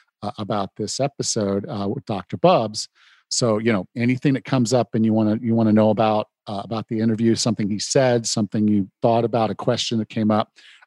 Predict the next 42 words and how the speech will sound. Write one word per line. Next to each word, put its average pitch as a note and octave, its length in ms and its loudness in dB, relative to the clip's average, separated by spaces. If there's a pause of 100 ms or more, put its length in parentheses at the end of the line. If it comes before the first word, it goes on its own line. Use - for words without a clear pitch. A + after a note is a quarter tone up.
(100)
I'll A2+ 80 -4
do D#3 100 0
my D3+ 140 4
best A#2+ 340 0
to G2 80 -12
answer A2+ 380 0
it A2 120 -8
on G#2+ 180 -2
that G#2+ 220 0
live. G2+ 440 -2 (420)
Uh, G2 80 -12
so A#2 220 -2
go A#2 120 2
to G#2+ 80 -4
forty C3 260 0
plus B2+ 260 -2
fitness - 260 -6
podcast G#2+ 560 -6
dot A2 220 -6
com F#2+ 300 -6
forward G2+ 260 -4
slash - 400 -6 (500)
group, F#3+ 400 0 (560)
uh, G#2+ 160 -4
and G#2+ 140 -2
join B2 240 2
the B2 40 -2
forty A#2 280 0
plus A2 240 -2
fitness, - 500 -8
uh, G#2+ 80 -14
podcast - 540 -10
group. F3+ 360 2 (460)
And, G2 380 -2
uh, G2+ 220 2 (260)
I'll, A2+ 200 -4
I'll A#2 100 0
be A#2+ 160 0
there A#2 180 0
live G#2+ 400 0 (100)
every A2+ 220 -6
Tuesday. G2+ 640 -6